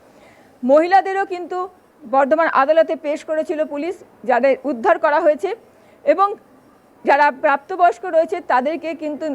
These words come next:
বন্ডে ছেড়ে দেওয়া হয়েছে। বাকি একজনকে এখন হোমে পাঠানো হয়েছে এবং তদন্ত শুরু করেছে পুলিশ। হোটেলকে সিল করে দেওয়া হয়েছে একদম,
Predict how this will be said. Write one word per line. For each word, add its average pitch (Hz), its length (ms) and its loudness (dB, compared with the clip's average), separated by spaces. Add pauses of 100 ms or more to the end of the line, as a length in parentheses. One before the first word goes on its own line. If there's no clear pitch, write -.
বন্ডে 277 460 0 (260)
ছেড়ে 294 240 4
দেওয়া 339 220 2
হয়েছে। 359 400 -2 (380)
বাকি 269 340 0
একজনকে 311 720 0 (640)
এখন 277 300 0
হোমে 311 400 0
পাঠানো 277 380 0
হয়েছে 277 360 -2 (360)
এবং 359 260 0
তদন্ত 339 400 0
শুরু 349 260 -4
করেছে 294 300 0
পুলিশ। 277 360 -6 (600)
হোটেলকে 330 380 0
সিল 339 280 -4 (300)
করে 311 180 4
দেওয়া 277 260 2
হয়েছে 294 280 -2
একদম, 262 460 0